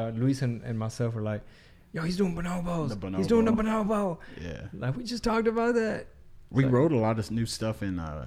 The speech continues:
Speaker 2: when we were in West Palm, was, like, what, a month ago?
Speaker 1: Mm-hmm.
Speaker 2: And now it's all starting to get really good.
Speaker 1: The
Speaker 2: Like
Speaker 1: bonobos and all that, or, or which, which you
Speaker 2: With that, that Fox News and fucking joke that I have.
Speaker 1: Uh-huh.
Speaker 2: Um, which, yeah, I just gave away the main <laughs> punchline of the joke.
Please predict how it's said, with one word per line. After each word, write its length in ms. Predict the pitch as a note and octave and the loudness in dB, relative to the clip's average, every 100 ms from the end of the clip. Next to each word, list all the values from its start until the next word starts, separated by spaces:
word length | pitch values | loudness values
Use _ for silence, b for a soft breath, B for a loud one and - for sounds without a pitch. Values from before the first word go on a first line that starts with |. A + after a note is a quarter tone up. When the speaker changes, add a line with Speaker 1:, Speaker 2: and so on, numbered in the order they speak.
| F2+ | -8
Speaker 2:
when 160 | D#2+ | -8
we 60 | F#2 | -6
were 100 | F#2 | -6
in 60 | D#2 | -4
West 240 | G2+ - | -6 -6
Palm, 240 | F#2+ F2+ | -6 -4
was, 160 | F2 - | -6 -8
like, 100 | D2+ | -8
what, 180 | D#2 D#2+ | -8 -6
a 40 | |
month 240 | D#2+ G#2 A#2 | -4 -6 -4
ago? 260 | A2 A#2+ B2 - | -4 -4 -6 -8
Speaker 1:
Mm-hmm. 280 | G2 A2+ G#2 - | -2 0 -2 -4
Speaker 2:
And 160 | G#2 G2 | -2 -2
now 280 | F#2 G#2+ | -2 -2
it's 140 | - - | -4 -2
all 100 | F2+ | -4
starting 280 | - G2 F#2 | -2 -2 -2
to 40 | |
get 140 | F2+ D2+ | -4 -4
really 240 | F2+ F2+ | -4 -6
good. 320 | G#2 F#2 E2+ - - - | -4 -6 -6 -12 -20 -6
Speaker 1:
The 100 | C#3 | 0
Speaker 2:
Like 80 | A2+ | 4
Speaker 1:
bonobos 460 | B2+ D3 D#3+ E3 D#3+ | 6 8 8 6 6
and 120 | E3+ | 2
all 160 | E3+ E3+ | 0 0
that, 200 | F3 E3 | -2 -4
or, 180 | A#2 A2+ | -4 -6
or 260 | B2 A#2 | -4 -4
which, 340 | A#2 C3 - A#2+ | -6 -8 -12 -14
which 160 | B2 - | -14 -12
you 120 | C3+ - - | -14 -14 -4
Speaker 2:
With 260 | A#2+ C3 G2+ - | 4 4 2 -10
that, 460 | A#2 B2 A2+ A2 - - - - - | 2 4 6 2 -2 -6 -12 -14 -2
that 180 | A2+ G#2+ | -2 0
Fox 340 | A2+ B2+ B2+ | 0 -2 2
News 220 | C3 C3 | 2 2
and 120 | G#2+ F#2 | 0 -2
fucking 340 | A2+ B2 A2+ | -2 0 2
joke 200 | B2 A#2+ | 2 2
that 140 | A#2+ | 0
I 60 | A2+ | 0
have. 240 | B2+ B2+ B2 | 2 0 -2
Speaker 1:
Uh-huh. 320 | G#2+ A2 G#2 G2+ - | -4 -2 -4 -6 -6
Speaker 2:
Um, 480 | F#2+ F#2 F2 G2+ - - - - - - | -4 -2 -4 -8 -12 -16 -12 -10 -10 -10
which, 280 | G2 F2 - | -10 -10 -8
yeah, 140 | F2+ F2 | -8 -6
I 20 | |
just 180 | F2+ - | -8 -8
gave 140 | F2 | -6
away 180 | E2+ F2+ | -4 -6
the 100 | E2 | -6
main 260 | D#2 G2+ G#2+ | -6 2 12
<laughs> 60 | |
punchline 480 | - - C#3 C#3 D#3 | 12 12 8 8 8
of 60 | D3 | 8
the 80 | |
joke. 380 | C#3+ E3+ B2+ C3 | 10 12 12 6